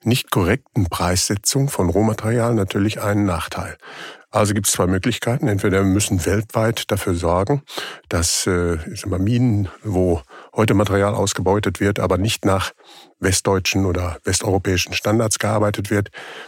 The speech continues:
dass dort eine richtige Preisbildung stattfindet. Ähm, dann, äh, wird automatisch mehr Stoff, äh, der heute sich hier in den Märkten befindet, im Kreislauf gefahren. Das ist ein Grund. Der zweite ist natürlich auch,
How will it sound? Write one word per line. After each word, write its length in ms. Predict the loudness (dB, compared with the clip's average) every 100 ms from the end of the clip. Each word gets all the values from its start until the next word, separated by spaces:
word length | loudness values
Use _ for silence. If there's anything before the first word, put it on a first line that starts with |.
| -6
dass 180 | -4 2
dort 160 | 2
eine 220 | 2 0
richtige 240 | 0 -2 -2
Preisbildung 580 | 0 0 0 0 0 0
stattfindet. 720 | 0 -4 0 2 2 0 -8 -18 -16 -16 -18 -4
Ähm, 480 | 0 2 2 2 -2
dann, 500 | -4 0 2 4 2
äh, 800 | 2 0 -2 -4 -10 -14 -14 -4
wird 200 | -2 0
automatisch 680 | 0 2 2 0 0 -2 0
mehr 300 | 2 2 2
Stoff, 520 | 0 0 -2 -2 -8 -14 -20 -20 _
äh, 260 | 0 2 2
der 220 | 0 0
heute 320 | 2 2 0
sich 180 | -2 -2
hier 160 | 0 0
in 60 |
den 100 | 0
Märkten 320 | 0 -2 -2 -2
befindet, 380 | 0 0 -2
im 60 | -2
Kreislauf 460 | -2 0 0 -2 -2
gefahren. 420 | -6 -4 -6 -8 -16 -18 -18 -20 -2
Das 180 | 0 2
ist 80 |
ein 240 | 2 2 2
Grund. 340 | 0 -2 -6 -12 -8
Der 280 | -2 0
zweite 300 | 2 2 2
ist 120 | 2 0
natürlich 340 | 0 -2 0
auch, 240 | 0 0